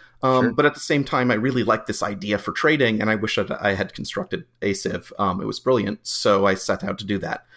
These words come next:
Speaker 1: Um, and of course, I used aliens because A, I like science fiction, and B, I didn't want to do all the research that you have to do for, for a Civilization-style game.
Speaker 2: <laughs>
Speaker 1: Right. So,
Speaker 2: Fair enough.
Speaker 1: <laughs> yeah, that, those are hard to make. <laughs>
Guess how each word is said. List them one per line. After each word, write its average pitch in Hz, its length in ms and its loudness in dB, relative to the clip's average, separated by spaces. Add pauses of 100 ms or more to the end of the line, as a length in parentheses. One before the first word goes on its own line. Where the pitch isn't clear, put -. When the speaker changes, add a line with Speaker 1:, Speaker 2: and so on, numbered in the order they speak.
(360)
Speaker 1:
Um, 92 220 -2
and 113 80 0
of 110 80 -2
course, 104 180 0
I 101 40 2
used 98 280 -2
aliens 95 420 0
because - 340 -8
A, 92 140 2
I 95 60 2
like 90 220 -4
science 92 280 -8
fiction, 110 460 -2
and 104 420 -2
B, 104 140 -2
I 101 40 0
didn't 98 200 -4
want 95 120 -4
to 101 60 -6
do 95 160 -4
all 95 100 -8
the - 100 -6
research - 420 -4
that - 120 -20
you 90 60 -10
have 90 140 -10
to 92 80 -8
do 90 160 -8
for, - 340 -8
for - 160 -10
a - 60 -10
Civilization-style - 880 -8
game. - 280 -12
Speaker 2:
<laughs> - 800 -8 (1000)
Speaker 1:
Right. 110 300 -2 (440)
So, - 340 -2
Speaker 2:
Fair 170 220 8
enough. 156 300 6 (140)
Speaker 1:
<laughs> - 120 0 (600)
yeah, - 160 0 (220)
that, - 340 0
those 349 200 6
are - 80 2
hard 156 300 2
to - 80 -6
make. - 520 0
<laughs> - 60 -10